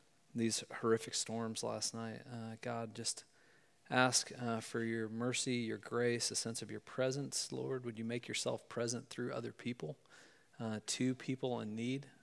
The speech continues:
Uh, Lord, uh, would, uh, you, yeah, really bind people together,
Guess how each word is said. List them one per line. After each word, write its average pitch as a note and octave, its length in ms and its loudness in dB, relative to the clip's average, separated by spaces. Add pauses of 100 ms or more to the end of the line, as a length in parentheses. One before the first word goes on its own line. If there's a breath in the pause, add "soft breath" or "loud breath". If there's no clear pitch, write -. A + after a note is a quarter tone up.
(140)
Uh, A2+ 340 -6
Lord, A#2 380 -2 (720 soft breath)
uh, A2+ 260 0
would, A2+ 360 -2 (120)
uh, A2+ 180 -4
you, A2+ 260 -2 (520)
yeah, A#2 380 -2
really A#2+ 300 6 (340)
bind A#2 460 2 (160)
people A#2+ 260 0
together, A2+ 460 0